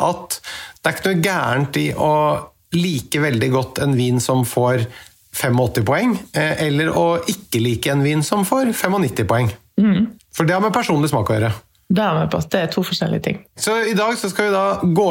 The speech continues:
Speaker 1: gjennom hvordan man skal smake vin på en systematisk måte. Vi skal prøve å lære deg hvordan du setter poeng til vin.
Speaker 2: Mhm.
Speaker 1: Og vi skal også prøve å lære deg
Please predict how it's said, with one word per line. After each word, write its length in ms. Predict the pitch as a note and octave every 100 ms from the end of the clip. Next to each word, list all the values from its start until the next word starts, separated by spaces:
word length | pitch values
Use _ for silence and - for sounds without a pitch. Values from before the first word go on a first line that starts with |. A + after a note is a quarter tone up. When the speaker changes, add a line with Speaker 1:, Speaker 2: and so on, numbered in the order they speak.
| C#3+
Speaker 1:
gjennom 380 | C3 D#3 F#3+ F3+
hvordan 840 | D3+ C3 D3 A#2+ A2+ F#3+ A#3+ G#3+
man 120 | E3
skal 160 | E3 F3+
smake 420 | - F#3 B2+ D3+
vin 240 | C#3+ F#3
på 220 | F#3 D3 C#3
en 80 |
systematisk 580 | C#3 C#3 D#3 B2+ C3+ C3+
måte. 380 | D3 A2 G3+ A#3+
Vi 100 | D#3
skal 320 | - E3 E3+ - - -
prøve 240 | - F3 D3
å 20 |
lære 220 | D#3+ C3
deg 380 | B2 D3 - C#3+
hvordan 260 | B2+ C3+ C#3
du 60 |
setter 340 | C#3 D3 - D#3+
poeng 520 | - F3+ C3 B2+ A2+ - - _
til 100 | -
vin. 300 | C#3 C#3+ B2+ G2 - - - -
Speaker 2:
Mhm. 300 | G3+ F#3 G#3
Speaker 1:
Og 60 | D#3
vi 60 |
skal 140 | D#3 F3
også 120 | E3+
prøve 200 | F3 D#3
å 20 |
lære 200 | D#3+ B2+
deg 340 | C3 D#3 D3+